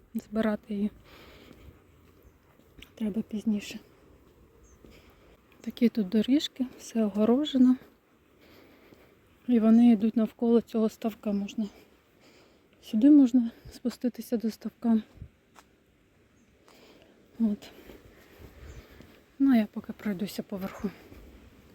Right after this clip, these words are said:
Потім спущусь до ставка. Так, ожина ще зелена, багато зеленої. А та, яка ніби поспіла,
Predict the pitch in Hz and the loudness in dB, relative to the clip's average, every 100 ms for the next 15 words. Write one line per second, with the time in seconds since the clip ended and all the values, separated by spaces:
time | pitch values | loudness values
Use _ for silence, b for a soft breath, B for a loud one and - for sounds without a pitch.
0 | b b b b - - 247 - 214 - | b b b b -20 -8 -6 -4 -6 -6
1 | 202 - 220 - 226 - - - 196 - | -8 -4 -4 -4 -8 -8 -10 -10 -12 -14
2 | - - - - - - - - _ _ | -20 -20 -20 -20 -20 -20 -20 -20 _ _
3 | _ _ _ - _ - _ - - _ | _ _ _ -20 _ -20 _ -20 -20 _
4 | _ _ - b b b b b _ - | _ _ -20 b b b b b _ -2
5 | 220 - 220 226 262 226 208 - 220 220 | -2 -2 2 6 8 8 4 0 0 0
6 | 202 B B B _ b b b b - | 0 B B B _ b b b b -6
7 | 190 226 202 190 190 - 214 196 202 208 | 0 2 2 -2 -4 -4 -4 -2 -4 -6
8 | - 220 262 285 277 262 254 b b b | -2 2 6 8 8 6 4 b b b
9 | b b b b b _ 214 - 240 226 | b b b b b _ -8 0 4 4
10 | - 220 220 214 214 220 - - 277 269 | 2 6 6 6 0 -6 -10 -2 2 4
11 | 262 | 2